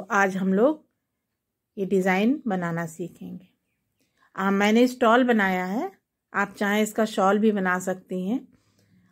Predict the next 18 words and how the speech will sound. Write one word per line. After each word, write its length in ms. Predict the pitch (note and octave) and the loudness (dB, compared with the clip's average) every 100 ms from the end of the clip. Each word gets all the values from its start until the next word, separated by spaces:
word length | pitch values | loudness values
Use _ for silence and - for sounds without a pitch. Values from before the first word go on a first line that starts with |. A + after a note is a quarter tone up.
| _ | _
और 320 | F#3 F#3 F3+ | 0 2 4
इसकी 480 | F#3 F#3+ F#3+ - G3+ | 0 -2 -6 -2 0
आप 300 | F#3 F3+ F#3 _ _ - | 2 0 -6 _ _ -4
कोटी 300 | G3 F#3 G#3 | -2 0 0
भी 120 | G#3+ | 2
बना 260 | G3+ F#3+ F#3 | 2 0 0
सकती 360 | F#3+ F#3 - F#3 | -4 -10 -8 -8
हैं, 200 | F#3 A#3+ - _ _ _ _ _ - | -4 -6 -8 _ _ _ _ _ -6
कुछ 200 | F#3+ A3 | -6 0
भी। 120 | F#3+ D#3+ _ _ _ _ | 0 0 _ _ _ _
तो 80 | G3 | -10
चलिए 340 | F#3+ F#3 F#3+ G#3 | -2 2 2 2
फिर 200 | G#3 G#3+ | 2 0
इस 140 | G3+ | 0
डिज़ाइन 440 | F#3+ F#3 F3+ F3+ | -2 -2 -2 -4
को 140 | F#3+ G3+ | -4 -2
हम 160 | G3+ F#3+ | -2 0
लोग 260 | C#4+ F4 | -2 -4